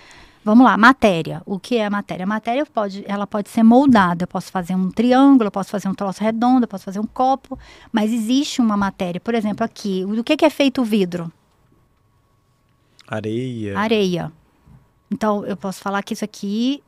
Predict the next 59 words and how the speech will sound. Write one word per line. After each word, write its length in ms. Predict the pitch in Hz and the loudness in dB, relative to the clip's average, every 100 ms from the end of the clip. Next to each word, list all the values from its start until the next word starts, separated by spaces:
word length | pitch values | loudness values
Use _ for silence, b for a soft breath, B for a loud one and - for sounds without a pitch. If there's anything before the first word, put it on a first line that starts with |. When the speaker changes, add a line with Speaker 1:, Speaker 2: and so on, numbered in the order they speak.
| _ | _
Speaker 1:
é 120 | 196 | -2
uma 160 | 190 175 | -2 -2
areia? 460 | 196 214 165 151 - _ _ _ _ _ _ _ _ _ _ _ _ _ _ - | -2 -2 -2 -8 -12 _ _ _ _ _ _ _ _ _ _ _ _ _ _ -20
Speaker 2:
Sim, 280 | - 160 95 - | -14 -12 -12 -10
Speaker 1:
Hum, 60 | - | -8
Speaker 2:
tá 140 | 113 | -6
Speaker 1:
tá, 60 | 110 | -6
Speaker 2:
contido 480 | - 147 - 143 139 | -4 -6 -4 -4 0
Speaker 1:
tá. 20 | |
Speaker 2:
aí. 220 | 139 113 | 0 0
Speaker 1:
Tá 120 | 85 185 | -2 -2
contido 480 | 269 285 - 269 | 2 2 2 2
a 40 | 320 | 2
areia, 200 | 403 214 | 2 2
mas 220 | 190 185 | 2 2
é 60 | 214 | 0
um 80 | |
copo, 340 | 269 277 196 - | 4 2 2 -6
porque 240 | 190 - | -12 -2
ele 100 | 226 | 0
foi 320 | - 240 262 | 2 2 2
moldado. 880 | 277 254 240 247 311 285 208 175 175 - | 6 6 8 6 4 4 2 0 -6 -6
O 120 | 202 | 0
mundo 280 | 220 240 233 | 2 2 2
da 180 | 220 | 0
forma, 500 | 254 - 196 170 180 185 | 0 0 0 0 -2 0
onde 180 | 226 | 2
a 20 | 233 | 2
gente 260 | 226 - | -2 -2
vive 280 | 190 233 240 | -4 -2 0
é 20 | |
o 60 | 240 | 2
mundo 280 | 226 240 220 | 2 2 2
da 140 | 214 | -2
forma. 580 | - 202 185 170 170 165 B B | -2 -6 -4 -4 -6 -8 B B
Speaker 2:
Uhum. 80 | 104 95 | -16 -8
Speaker 1:
Então 100 | 98 | -4
a 40 | 196 | 2
gente 200 | 233 214 | 2 4
vai 160 | 220 | 4
olhar 200 | 269 240 | 4 2
e 40 | 240 | 0
vai 80 | 277 | -2
falar, 200 | 269 190 | -4 -6
"Isso 100 | 190 | -6
aqui 140 | 233 | -2
é 40 | |
um 60 | 262 | 0
vidro 320 | 254 277 294 | 0 -2 -2
e 20 | |
é 40 | 320 | -4
um 80 | 349 | -2
copo." 420 | 277 226 214 196 b - | 0 0 -4 -16 b -2
Mas 200 | 226 208 | -2 2
da 180 | 226 | 2
onde 220 | 226 269 226 | 4 4 4
veio 160 | 208 | 0
o 40 | 196 | -2
copo? 460 | - - - - | -8 -12 -10 -10